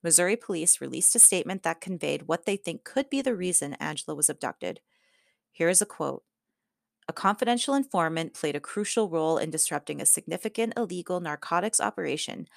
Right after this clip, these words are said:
by testifying in a court proceeding. When the informant's identity was disclosed during the case, he received a cryptic letter composed of cut-and-paste characters in the style of a ransom letter one might see in a movie about a kidnapping.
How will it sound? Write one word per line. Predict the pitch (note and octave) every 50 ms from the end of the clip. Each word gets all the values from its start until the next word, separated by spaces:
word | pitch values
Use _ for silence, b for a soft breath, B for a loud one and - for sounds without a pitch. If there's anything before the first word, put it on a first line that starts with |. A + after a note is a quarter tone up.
| b b b b b b
by | - D#3 D#3+
testifying | - - A3 - - - D3 - - B2 C#3 D3
in | D3+ C#3+
a | D3+ -
court | - - F3 - -
proceeding. | - D3 - - - - - F#2+ - D#3+ - _ _ _ _ _ _ _ _ _ _ _ _ _ _ _
When | - G3 A3+ B3+
the | D#4+ F4
informant's | F4+ E4+ - - F3+ F3 F3 F#3 F3+ -
identity | E3+ D#3+ - E3+ E3 E3+ E3 D3+ C#3+ C#3
was | C#3+ D3+ -
disclosed | - D#3 - - - - E3+ F3 F#3+ G3 - -
during | F#3+ F3+ F#3
the | F#3 F#3
case, | - - - C#3+ B2 C3+ - - - - b b b b b b
he | b - F3+
received | E3 E3+ F3 - G#3+ G3+ G3+ -
a | D#3+
cryptic | - - E3 E3 - D4 - - F#3
letter | E3+ E3 E3+ F3
composed | E3+ - F#3 E3 - - D#3 D#3 - -
of | -
cut-and-paste | - - G#3 - - A3 G#3+ - G#3 G#3 - -
characters | - - F3 D#3 D#3+ - D3 D3+ D3+ -
in | - G3 G3+ A3+
the | A3+
style | A3 - - D#3+ D3+ D3+ D#3
of | - - D#3+ -
a | D#3+
ransom | C3+ D#3 D#3 E3+ E3+ - - D3+
letter | C#3+ C#3+ C#3+ D3 D3 D#3 B B B B B B B
one | - F#3+ A3+
might | B3 B3 B3 G3+
see | - - - F#3
in | F#3 F#3
a | F3+
movie | E3 D3 D3+ D3+ D#3 D#3
about | D3+ - C#3 C#3+ D3+
a |
kidnapping. | D3+ - - D#3+ C#3+ C#3 - - - - B2 - - E3